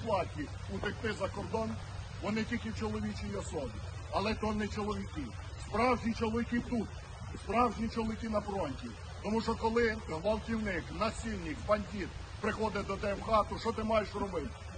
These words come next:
Захищати свою сім'ю, свою хату. Коли ворог приходить на свою землю, на нашу землю, що ми маємо робити, чоловіки? Захищати свою землю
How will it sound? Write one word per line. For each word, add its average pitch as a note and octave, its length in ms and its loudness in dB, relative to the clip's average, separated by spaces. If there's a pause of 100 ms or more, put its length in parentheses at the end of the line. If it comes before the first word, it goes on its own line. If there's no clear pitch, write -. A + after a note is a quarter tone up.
Захищати A#3 600 4
свою A3 300 0
сім'ю, A3+ 260 0 (100)
свою G#3+ 200 -2 (120)
хату. F3+ 260 -2 (520)
Коли A3 200 6
ворог A#3 360 8 (100)
приходить A3+ 460 4
на G#3 80 4
свою A3 360 -2
землю, F#3+ 420 0
на G3+ 100 4
нашу A3 440 2
землю, C#3+ 360 -2 (280)
що A#3+ 160 10
ми A#3 140 8
маємо G#3+ 340 4
робити, G3+ 340 0
чоловіки? F3 420 -4 (400)
Захищати A#3 720 4
свою A3+ 240 -2 (100)
землю A3 240 0